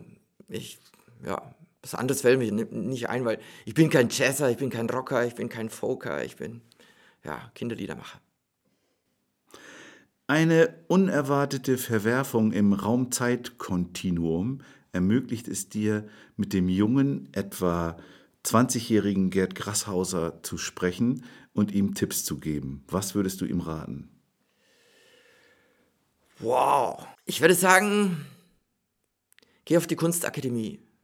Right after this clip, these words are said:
Speaker 1: und nicht auf die Fachakademie für Sozialpädagogik. <laughs>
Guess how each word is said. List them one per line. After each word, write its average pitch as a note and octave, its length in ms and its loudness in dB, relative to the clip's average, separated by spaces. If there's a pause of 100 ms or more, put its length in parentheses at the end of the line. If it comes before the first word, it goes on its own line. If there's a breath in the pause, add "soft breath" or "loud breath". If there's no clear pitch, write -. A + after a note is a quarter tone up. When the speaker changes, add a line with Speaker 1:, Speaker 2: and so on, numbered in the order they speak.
(480)
Speaker 1:
und A2+ 140 -8
nicht B2+ 240 -6
auf B2 180 -6
die A#2 420 -8 (120)
Fachakademie B2 560 -6
für A#2 160 -12
Sozialpädagogik. - 1120 -10
<laughs> - 40 -20